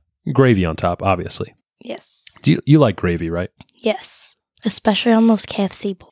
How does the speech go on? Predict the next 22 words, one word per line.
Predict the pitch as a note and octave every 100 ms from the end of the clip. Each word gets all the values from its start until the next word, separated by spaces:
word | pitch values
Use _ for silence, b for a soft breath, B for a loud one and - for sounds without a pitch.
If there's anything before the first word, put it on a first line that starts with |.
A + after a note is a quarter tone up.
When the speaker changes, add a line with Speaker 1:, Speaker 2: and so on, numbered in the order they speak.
| _
Speaker 1:
Especially | - - A#2 A2 D3 A2
<laughs> |
the | C#3 A#2+
gravy | - D#3 B2 -
on | A#2 B2+
the | G#2+
K | - A#2 A#2
F | A2+
C | - A2+ A#2
bowls, | F#2 F2 E2+
that's | F2+ - G2+
right. | F#2+ B B B G2+
Uh, | G2+ G2 -
mostly | G2+ A#2 D#3 - - A2+ A2 G#2 b b _ -
chicken | C3 - A#2
and | G2+
beef | A2 A2
stock | - G#2 -
and | F#2+
M | G#2 A#2+
S | A2+ -
G, | F2+ G2+ E3 G2